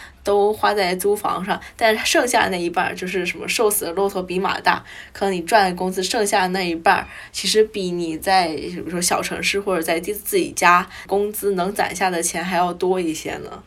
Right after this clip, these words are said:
而且就是你在小城市的话，有可能就是你攒了那么多钱你没处花，然后上海就是 <laughs> 提供给你各种各样花掉钱的方式。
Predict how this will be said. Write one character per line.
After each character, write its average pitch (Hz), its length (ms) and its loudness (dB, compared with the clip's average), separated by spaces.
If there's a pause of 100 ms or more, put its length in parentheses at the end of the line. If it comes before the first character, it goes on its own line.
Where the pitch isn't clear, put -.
而 185 140 0
且 196 160 2
就 180 140 0
是 180 260 0 (220)
你 175 200 -4 (200)
在 196 180 4
小 196 180 -2
城 143 240 -6
市 180 200 -4
的 160 80 -2
话， 165 180 -6
有 156 160 -2
可 - 160 -6
能 160 120 -4
就 160 100 -6
是 180 80 -10
你 180 120 -4
攒 - 200 -6
了 170 60 -8
那 170 100 -6
么 190 100 -2
多 190 160 2
钱 175 400 -2
你 175 60 -10
没 165 120 -4
处 190 240 0
花， 190 540 2 (420)
然 196 80 -10
后 196 40 -4
上 226 180 2
海 - 160 0
就 190 120 0
是 220 180 2 (160)
<laughs> - 160 -14
提 - 260 -4
供 247 200 4
给 180 160 0
你 175 140 -2
各 285 220 0
种 190 140 -4 (100)
各 202 120 6
样 185 260 2
花 202 240 2
掉 208 180 0
钱 180 240 -4
的 165 120 -2
方 175 260 -2
式。 175 300 2